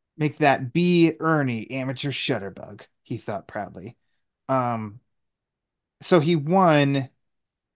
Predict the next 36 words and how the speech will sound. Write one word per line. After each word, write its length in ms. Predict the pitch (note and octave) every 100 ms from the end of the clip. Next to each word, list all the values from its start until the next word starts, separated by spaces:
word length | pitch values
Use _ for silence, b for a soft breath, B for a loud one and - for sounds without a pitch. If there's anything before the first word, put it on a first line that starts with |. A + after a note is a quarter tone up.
| _ _ _ _ _ _ _ _
Let's 120 | C3 -
see. 300 | G#2+ F#2+ - _ _ _ _ _ _ _ _ -
It 40 | C3
was, 160 | A#2+ -
it's 180 | D3+ B2+
submitted 360 | C3+ C3+ D#3
in 120 | E3
the 100 | E3+
Times. 680 | D#3 - A2+ G#2 G#2+ A#2 - _ _ _ _ _ _ _ _ _ _ -
Won 340 | C3+ B2 C#3+
a 100 | D#3
cash 380 | - D3 C3+ -
reward 360 | C3 A#2+ B2 B2
in 120 | B2+
which 320 | B2 - - - _ -
good 100 | C#3+
old 160 | C#3+
Bert 220 | C3+ C3+ C3+
and 80 | B2+
Ernie 240 | A#2+ A#2
wanted 300 | A2+ A2+ A2
to 80 | A2
give 220 | A2 G#2+
that 200 | A2 D#2+
to 120 | -
the 80 | G2+
clinic. 440 | - G2+ F#2 - _ _ _ _ _ _ _ _ _ _ _ _ _ _ _ _ _ -
Now, 140 | C#3+
let 140 | C3+ D#3
me 80 | D#3
just 240 | D3 -
say 160 | - D3
this. 420 | C#3 C#3 - - - _ _ _ _ _ _ _ _ _ _ _ _ _ - -
Bert 320 | - C3 C3
had 200 | B2+ B2
t-, 80 | -